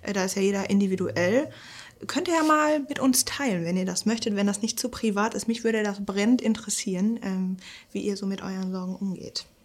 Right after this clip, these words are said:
An der Stelle, ganz kurz <laughs> eingeschoben. Ähm, eine zweite Sache,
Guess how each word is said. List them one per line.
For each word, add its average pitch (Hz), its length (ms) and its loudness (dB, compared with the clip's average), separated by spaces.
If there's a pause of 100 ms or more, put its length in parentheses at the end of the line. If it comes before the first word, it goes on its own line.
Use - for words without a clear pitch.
(440)
An 175 120 -8
der 156 140 -6
Stelle, 165 300 -8 (180)
ganz - 220 -8
kurz - 340 -10 (200)
<laughs> - 60 4
eingeschoben. 208 960 8 (720)
Ähm, 208 440 10 (1040)
eine 254 260 12
zweite 226 400 8
Sache, 185 460 8